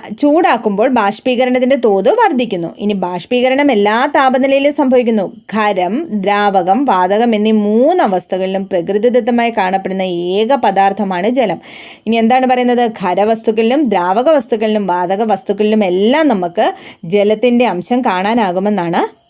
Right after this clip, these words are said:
പറയുന്നത്. കെട്ടിട നിർമ്മാണത്തിനായി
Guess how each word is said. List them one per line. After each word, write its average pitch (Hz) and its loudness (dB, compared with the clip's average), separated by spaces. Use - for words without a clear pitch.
പറയുന്നത്. 214 0
കെട്ടിട 403 0
നിർമ്മാണത്തിനായി 254 0